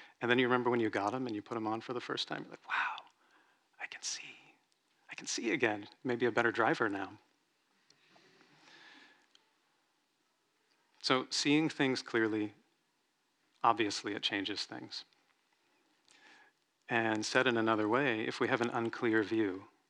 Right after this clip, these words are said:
despite all of our best efforts, we're gonna bump into things. We're not gonna be in accord and in harmony with others.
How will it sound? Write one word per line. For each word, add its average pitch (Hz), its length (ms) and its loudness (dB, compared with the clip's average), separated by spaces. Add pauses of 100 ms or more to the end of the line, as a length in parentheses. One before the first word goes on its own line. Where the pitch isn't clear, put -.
(720)
despite 127 480 2
all 117 160 4
of 110 100 2
our 107 120 2
best 104 280 -4
efforts, - 500 -6
we're 123 100 0
gonna 113 160 2
bump 104 240 0
into 101 160 -4
things. - 460 -8 (1000)
We're 113 100 -2
not 110 140 2
gonna 117 140 0
be 110 100 0
in 104 80 2
accord 101 420 -2
and 98 100 -6
in 98 100 -6
harmony 98 360 -6
with 98 200 -12
others. 101 400 -8